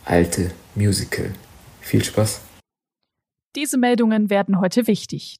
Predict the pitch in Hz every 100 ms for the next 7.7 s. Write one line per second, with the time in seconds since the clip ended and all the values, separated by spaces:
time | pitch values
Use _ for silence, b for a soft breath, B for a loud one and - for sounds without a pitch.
0 | 233 226 254 269 254 175 175 - 233 233
1 | 233 208 208 190 220 - 214 240 226 190
2 | 160 151 220 190 196 208 190 - - 175
3 | 175 165 139 170 160 180 180 190 233 269
4 | 190 180 - 190 175 180 170 170 311 -
5 | 160 - 208 214 220 208 220 - 202 254
6 | 320 - 185 - 190 196 277 240 190 180
7 | - - - - 175 196 185